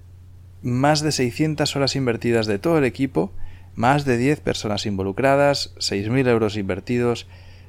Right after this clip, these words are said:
Estoy haciendo un proyecto nuevo que la semana que viene os voy a poder contar más de él y el jueves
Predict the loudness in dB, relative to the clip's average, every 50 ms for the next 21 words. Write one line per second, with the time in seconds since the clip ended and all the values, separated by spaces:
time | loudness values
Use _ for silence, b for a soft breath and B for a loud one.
0 | B B -8 -6 -4 0 0 0 2 2 2 0 0 0 0 0 0 0 -2 -2
1 | -2 0 0 2 2 2 4 4 4 4 4 4 2 0 0 0 -4 -2 0 0
2 | 0 0 0 0 -2 0 -2 -2 -4 -4 -6 -6 -4 -4 -4 -4 -2 -2 -4 -4
3 | -4 -8 -6 -4 -2 -2 0 2 0 0 0 -2 0 0 0 -2 -4 B B B
4 | B B B B B B B B -12 -6 -2 -2 -2 -2 -4 -10 -18 -14 -12 -8
5 | -6 -6 -6 -8 -6 -2 2 4 4 4 4 2 0 -6 -8